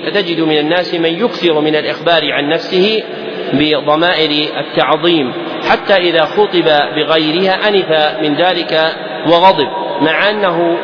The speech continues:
غير حقيق إلا بمثل هذا، لكن ملازمته لتعظيم نفسه جرته إلى مثل هذا. ولا ينبل إنسان في العلم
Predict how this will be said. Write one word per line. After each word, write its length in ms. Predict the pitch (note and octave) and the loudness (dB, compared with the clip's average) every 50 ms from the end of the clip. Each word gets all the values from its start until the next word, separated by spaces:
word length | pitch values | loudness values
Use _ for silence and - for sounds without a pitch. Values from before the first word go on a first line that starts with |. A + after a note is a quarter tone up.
| - | -2
غير 240 | E3+ F3+ G3 F#3 F3 | -2 0 0 0 0
حقيق 360 | - E3+ E3 E3+ G3+ A3 G#3+ | 0 -2 -2 -2 -2 -2 -2
إلا 360 | G#3 F#3+ - - E3+ E3 E3 D#3+ | -2 -4 -2 -2 -2 0 0 0
بمثل 340 | D#3 F3 F#3 F3 D#3+ D#3 | 0 0 -2 -2 0 0
هذا، 400 | D#3+ D#3 D#3+ E3 D#3 C#3+ A#2+ A2 - - - - - - - - | 0 2 4 4 2 2 0 -2 -6 -6 -8 -8 -8 -6 -4 -2
لكن 280 | D3 D#3 D3+ - E3 D#3+ | 0 0 0 0 -2 0
ملازمته 800 | E3+ F3+ F3+ G3 F#3+ F#3 F3 F#3 F#3 G#3 G#3 G#3 G3 E3 D#3+ D#3 | 0 2 2 2 2 2 2 2 2 2 0 0 0 0 0 0
لتعظيم 760 | D3+ D3+ - D3+ C3 D3 E3 F3+ F3+ E3 D#3 D#3 D3 D3 C#3+ - - | 0 -2 -2 -2 -2 0 0 2 2 2 2 2 0 -2 -2 -4 -4
نفسه 500 | E3 E3 D#3+ - - A#3 G#3+ A3+ B3+ A#3+ F3 | -4 -4 -4 -4 -4 -2 -2 -2 -2 0 0
جرته 400 | F3+ E3 D#3 G3 G#3+ - F3+ F3 | -2 0 0 -2 -4 -2 -4 -4
إلى 280 | - D#3 D#3+ D3+ D3+ D#3 | -2 0 0 0 0 0
مثل 300 | F3+ G#3 G#3 G3 F3 D#3+ | -2 -4 -2 -2 -2 0
هذا. 500 | D3 D#3 D#3+ D#3 D3 D3+ D3+ C3+ B2+ - - - - - - - - - | 0 2 2 2 2 2 2 2 0 -4 -8 -10 -8 -8 -8 -8 -2 0
ولا 220 | E3+ F#3 G#3+ G#3+ | 2 4 4 6
ينبل 440 | A3+ A#3 A3+ G#3+ F3+ F3 F3 E3+ E3 C3 | 6 6 4 2 0 0 0 0 0 0
إنسان 520 | D#3 D#3 D3+ - F#3 F3 E3+ E3 D#3 D3 | 0 -2 -2 0 0 0 0 0 0 -2
في 400 | D3 D#3 D#3 D3 C#3+ C#3 - - | -2 -2 -2 -2 -2 -2 -2 -4
العلم 380 | C3+ C#3 B2+ C#3+ G3+ A3 A#3+ A#3 | -4 -2 0 0 2 2 0 -2